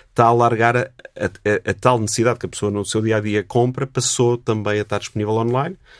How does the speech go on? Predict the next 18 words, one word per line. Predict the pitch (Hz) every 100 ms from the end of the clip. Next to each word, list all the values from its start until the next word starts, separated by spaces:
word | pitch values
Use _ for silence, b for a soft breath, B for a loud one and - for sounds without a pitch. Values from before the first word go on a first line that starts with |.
| b
e, | -
portanto, | - 98 90
estamos | 98 92
a | 92
notar | 87 -
este | - -
crescimento. | - - 71 - - B B B
Agora, | - 107
ainda | 113 120
há |
um | 123
grande | 107 123
caminho | 123 123 120
a | 123
fazer, | 135 117 98 92 -
eh, | 90 95 92 87
porque | - - 95 95 95 - - -
Portugal | - 98 101 104 98